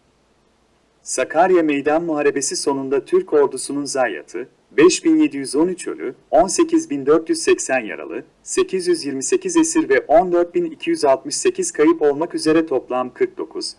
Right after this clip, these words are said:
iki yüz seksen dokuzdur. Yunan ordusunun zararı, üç bin yedi yüz elli sekiz ölü,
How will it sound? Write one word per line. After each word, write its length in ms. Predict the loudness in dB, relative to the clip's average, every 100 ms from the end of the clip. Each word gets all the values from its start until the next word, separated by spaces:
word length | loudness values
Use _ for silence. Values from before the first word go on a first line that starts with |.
| -18
iki 200 | -14 -10
yüz 120 | -8
seksen 460 | 0 0 0 -4 -2
dokuzdur. 600 | -2 -4 -8 -12 -16 _ _ _ _ _ _ _ _ _ _ _ _ _ _ _
Yunan 420 | -10 -2 0 0
ordusunun 540 | 0 0 0 -4 -4 -4
zararı, 540 | -4 -4 -4 -10 -12 _ -4
üç 240 | -4 -2 0
bin 140 | 2
yedi 200 | 2 -4
yüz 180 | -6 0
elli 180 | 0 0
sekiz 380 | -2 -2 -4
ölü, 300 | -8 -8 -10